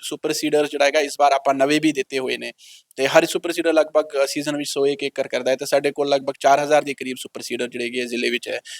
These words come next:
ਤੇ ਜੇ ਸਿਰਫ ਸੁਪਰ ਸੀਡਰ ਨਾਲ ਆਪਾਂ ਯੂਜ਼ ਕਰ ਲਈਏ ਤਾਂ ਸਾਡਾ ਅੱਸੀ ਪਰਸੈਂਟ ਏਰੀਆ ਜਿਹੜਾ ਹੈਗਾ ਸੁਪਰ ਸੀਡਰ ਦੇ ਨਾਲ ਵੀ ਆਪਾਂ ਵਾ ਸਕਦੇ ਹਾਂ। ਅ, ਚਾਰ ਹਜ਼ਾਰ, ਅ, ਸੁਪਰ ਸੀਡਰ ਸੌ ਕਿੱਲੇ ਦੇ ਹਿਸਾਬ ਨਾਲ ਜਿਹੜਾ ਹੈਗਾ ਉਹਦੇ ਹਿਸਾਬ ਨਾਲ ਆਪਣਾ ਮੈਨੇਜ ਹੋ ਜਾਊਗਾ। ਅ, ਪਰ ਬੇਲਰਸ ਵੀ ਸਾਡੇ ਕੋਲ ਹੈਗੇ ਆ ਤੇ ਸਾਡੇ ਕੋਲ ਮਸ਼ੀਨਰੀ ਦੀ ਕੋਈ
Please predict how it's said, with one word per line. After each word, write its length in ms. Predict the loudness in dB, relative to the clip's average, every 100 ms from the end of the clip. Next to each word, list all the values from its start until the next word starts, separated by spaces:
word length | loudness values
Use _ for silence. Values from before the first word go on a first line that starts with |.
| -6
ਤੇ 220 | 2 4 4
ਜੇ 240 | 2 0
ਸਿਰਫ 260 | 0 -2 -2
ਸੁਪਰ 260 | -2 -2
ਸੀਡਰ 260 | 0 0 4
ਨਾਲ 220 | 4 4
ਆਪਾਂ 460 | 4 4 6 6 2
ਯੂਜ਼ 280 | -4 -6
ਕਰ 160 | -4 -4
ਲਈਏ 160 | -4 -6
ਤਾਂ 100 | -2
ਸਾਡਾ 220 | 0 0
ਅੱਸੀ 360 | 0 -2 0
ਪਰਸੈਂਟ 360 | 0 -2 -4 -2
ਏਰੀਆ 260 | 0 2 0
ਜਿਹੜਾ 180 | 0
ਹੈਗਾ 160 | 0 -2
ਸੁਪਰ 260 | -6 -10 -8
ਸੀਡਰ 260 | -8 -4
ਦੇ 120 | -2
ਨਾਲ 200 | 0 0
ਵੀ 60 | 0
ਆਪਾਂ 260 | 0 0 0
ਵਾ 140 | 0
ਸਕਦੇ 340 | -2 -8 -6
ਹਾਂ। 60 | -8 -8 -18 -6 0 0
ਅ, 40 |
ਚਾਰ 240 | 6 6 6
ਹਜ਼ਾਰ, 360 | 4 4 4
ਅ, 320 | 2 -2 -2
ਸੁਪਰ 280 | -2 -8 -10
ਸੀਡਰ 280 | -6 -2 -2
ਸੌ 240 | 0 -2
ਕਿੱਲੇ 260 | -2 -4 -2
ਦੇ 120 | -2
ਹਿਸਾਬ 300 | -2 -2 0
ਨਾਲ 140 | -2 -2
ਜਿਹੜਾ 160 | -2
ਹੈਗਾ 140 | -2 -2
ਉਹਦੇ 220 | 0 -2
ਹਿਸਾਬ 280 | 0 -2 0
ਨਾਲ 140 | -4
ਆਪਣਾ 280 | -4 -4 -6 -8 -20 -10 0
ਮੈਨੇਜ 300 | 0 0 -4
ਹੋ 80 |
ਜਾਊਗਾ। 300 | -4 0 0 -2 -8 -6 0 2
ਅ, 20 |
ਪਰ 180 | 4 4
ਬੇਲਰਸ 380 | 4 6 4
ਵੀ 80 | 2
ਸਾਡੇ 260 | 0 0 0
ਕੋਲ 160 | -2
ਹੈਗੇ 180 | 0 -2
ਆ 40 | -4
ਤੇ 80 |
ਸਾਡੇ 220 | 0 0 0
ਕੋਲ 160 | -4
ਮਸ਼ੀਨਰੀ 420 | -4 -2 0 0
ਦੀ 100 | -2
ਕੋਈ 200 | -2 -2